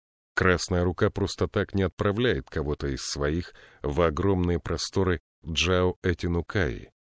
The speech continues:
даже всего на несколько мгновений. И Нелуки ещё не настолько силён. Это хорошо подготовленная атака. У Тукку и Королю Бурь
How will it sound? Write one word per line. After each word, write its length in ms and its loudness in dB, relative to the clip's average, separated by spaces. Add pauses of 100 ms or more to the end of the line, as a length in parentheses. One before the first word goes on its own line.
(180)
даже 360 2
всего 340 2
на 80 2
несколько 480 -2
мгновений. 800 -4 (260)
И 80 6
Нелуки 440 4
ещё 340 2
не 120 4
настолько 640 -2
силён. 460 -6 (400)
Это 200 2
хорошо 380 2
подготовленная 960 0
атака. 720 -4 (360)
У 160 2
Тукку 600 -4 (260)
и 80 -2
Королю 440 2
Бурь 340 0